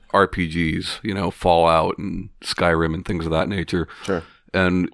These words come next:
Speaker 1: for him, like, that is what makes it worth it. He's not gonna pay sixty dollars for a two-hour game, you know? Um, I don't think there's a right or wrong answer, and the way that I gauge it is different from game to game.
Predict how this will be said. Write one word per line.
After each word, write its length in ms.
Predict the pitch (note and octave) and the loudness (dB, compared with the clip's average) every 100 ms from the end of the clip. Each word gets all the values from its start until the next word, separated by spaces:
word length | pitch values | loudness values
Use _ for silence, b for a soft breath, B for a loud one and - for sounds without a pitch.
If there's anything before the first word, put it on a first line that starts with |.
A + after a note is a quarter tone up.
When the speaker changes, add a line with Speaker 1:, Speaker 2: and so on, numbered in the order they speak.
| _ | _
Speaker 1:
for 260 | - G2+ F2+ | -4 0 2
him, 220 | F#2+ A#2 | 4 4
like, 240 | G#2+ - | 2 2
that 320 | F#2 G2 G#2 | 4 4 4
is 280 | G2+ G2+ G2 | 2 -2 -2
what 180 | G2 F#2+ | 0 2
makes 260 | F#2 F2+ - | 2 0 0
it 60 | |
worth 320 | F2+ F#2 E3 - | 0 2 2 0
it. 140 | C#2 | 0
He's 200 | G2+ G2+ | 0 2
not 200 | G#2 B2+ | 2 2
gonna 140 | B2+ | -2
pay 440 | A2+ G2 A#2+ F2+ D#2+ | 0 4 4 4 0
sixty 380 | - - - F2+ | -6 -8 -2 2
dollars 340 | E2 E2 D#2+ | 2 2 -2
for 480 | - G#2 D#2 F2+ - - | -2 0 2 0 -4 -8
a 100 | - | -8
two-hour 480 | - F#2+ E2 E2 F#2 | -2 -2 0 0 -2
game, 380 | F#2+ - - - | -4 -4 -6 -10
you 160 | - D#2+ | -8 -6
know? 240 | D2+ E2 B B B B - | -4 -6 B B B B -2
Um, 180 | D#2+ | 2
I 60 | G2+ | 2
don't 100 | C#3 | 2
think 140 | C3+ | 2
there's 180 | G#2 F2 | 2 2
a 40 | F2 | 2
right 220 | E2+ E2+ | 2 2
or 80 | E2 | 2
wrong 220 | E2+ E2+ | 2 0
answer, 220 | E2+ G2+ | 0 0
and 80 | F2+ | 0
the 40 | |
way 120 | F2 F#2 | 2 4
that 100 | E2+ | 4
I 120 | A2+ | 2
gauge 260 | E2+ E2+ | 2 2
it 160 | F2 - | 2 0
is 220 | E2+ D#2+ | -2 -2
different 320 | E2+ F2 D2+ | -2 -2 -2
from 160 | F2 E2 | -2 0
game 180 | F2 E2 | 0 0
to 80 | E2 | -2
game. 420 | F2 F#2 E2 | 0 2 0